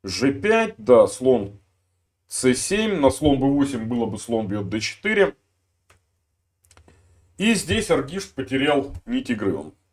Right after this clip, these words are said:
ушел ладья С восемь, после чего я бесплатно давлю на пешку С шесть, слона на С семь съесть невозможно, напасть на него тоже. Слон эф шесть.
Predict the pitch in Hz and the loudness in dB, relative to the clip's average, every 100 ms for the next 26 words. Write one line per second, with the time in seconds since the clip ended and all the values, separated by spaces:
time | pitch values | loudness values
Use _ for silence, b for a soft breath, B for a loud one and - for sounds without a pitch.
0 | _ 95 - 113 92 92 104 107 104 165 | _ -12 -6 -4 -2 -2 -2 -2 -2 -2
1 | 196 254 - 160 - _ _ _ _ _ | 0 0 0 -4 -6 _ _ _ _ _
2 | _ - 156 151 - 147 170 196 156 143 | _ 0 0 2 -2 2 8 10 10 6
3 | 113 131 - 156 123 107 107 127 131 113 | 2 -6 6 8 8 6 2 2 2 -2
4 | 107 107 107 - 95 - 151 - 220 196 | -4 -2 -4 -4 -10 -6 -6 -4 -4 -4
5 | - 131 135 127 113 - 120 - 127 104 | 0 2 4 2 -2 -8 -12 -6 -6 -8
6 | - _ _ - 135 147 - 120 120 139 | -16 _ _ -14 -2 0 0 0 2 2
7 | 143 202 196 139 123 123 135 117 110 113 | 2 0 2 2 2 6 6 6 0 -4
8 | 120 135 - 202 196 151 - _ _ _ | 0 -2 2 2 2 0 -8 _ _ _
9 | _ _ _ _ _ _ _ _ _ _ | _ _ _ _ _ _ _ _ _ _
10 | _ - 120 123 123 135 - 143 107 - | _ -6 2 4 4 0 -2 0 0 -4